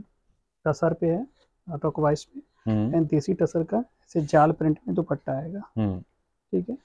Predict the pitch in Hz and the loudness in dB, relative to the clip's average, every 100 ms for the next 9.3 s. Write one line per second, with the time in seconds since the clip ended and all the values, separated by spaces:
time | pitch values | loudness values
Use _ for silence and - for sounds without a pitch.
0 | _ _ _ _ _ _ _ _ _ _ | _ _ _ _ _ _ _ _ _ _
1 | _ _ _ _ 190 - - 185 175 180 | _ _ _ _ -14 -14 -10 -8 -8 -8
2 | 180 175 247 _ _ _ _ _ _ _ | -6 -8 -10 _ _ _ _ _ _ _
3 | _ _ _ - - _ _ _ _ _ | _ _ _ -20 -20 _ _ _ _ _
4 | _ - 165 165 165 _ _ _ _ _ | _ -12 -10 -10 -12 _ _ _ _ _
5 | _ - - _ _ _ _ _ _ _ | _ -20 -20 _ _ _ _ _ _ _
6 | _ _ _ _ _ 170 165 160 - 185 | _ _ _ _ _ -2 -2 0 2 4
7 | 175 196 - _ _ - 156 160 170 - | 4 2 -4 _ _ -4 -2 0 0 0
8 | 151 170 160 160 - 170 214 254 - 113 | 0 0 2 0 0 -2 -2 -6 -2 0
9 | 110 117 151 | 2 0 -2